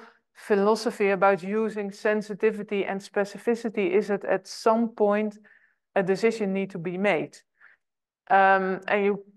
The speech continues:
can agree with it or you cannot agree with it, but that's the whole idea behind using sensitivity and specificity. Um,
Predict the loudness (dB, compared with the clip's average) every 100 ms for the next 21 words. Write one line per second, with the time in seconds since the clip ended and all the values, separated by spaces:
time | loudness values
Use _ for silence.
0 | _ 2 2 2 0 0 2 2 2 0
1 | 0 0 0 -2 -6 -6 -6 -6 -4 -4
2 | -4 -4 -4 -2 2 2 0 -2 -4 0
3 | 2 2 2 0 -2 -4 -4 -4 -6 -4
4 | -6 -4 -6 -8 -12 _ _ _ -6 0
5 | 0 0 -2 -2 -2 -4 -6 -6 -6 -10
6 | -8 -8 -8 -4 -4 -4 -8 -8 -8 _
7 | _ _ _ _ _ -2 0 0 -2 -6